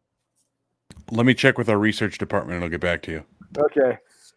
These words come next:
Speaker 2: Well, regardless, I, I mean, I, I do think that Idaho will be able to put up a fight, but I do think Montana will, will roll in this game. I think they're, they're just too good at home. And, uh,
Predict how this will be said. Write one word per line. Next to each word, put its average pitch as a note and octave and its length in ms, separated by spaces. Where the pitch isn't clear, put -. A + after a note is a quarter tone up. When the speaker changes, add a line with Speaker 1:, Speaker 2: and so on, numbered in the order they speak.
Speaker 2:
Well, F3 180
regardless, F3+ 480
I, F3 140
I E3+ 100
mean, F#3 160
I, F#3+ 220
I E3 100
do D#3+ 180
think G3 220
that D#3 140
Idaho D3+ 260
will D3+ 100
be C#3 100
able C#3+ 120
to C3 60
put C3 200
up A2+ 100
a A2 80
fight, A2 280
but A2 60
I G#2+ 80
do A2+ 120
think G#2 240
Montana G2 460
will, F2+ 420
will G2 220
roll G#2 340
in F#2 80
this F#2 160
game. F2+ 380
I E2+ 60
think G2 180
they're, G#2 220
they're G#2+ 140
just G2+ 180
too A2+ 100
good A2 160
at G2+ 60
home. G2 320
And, G2 300
uh, F2 220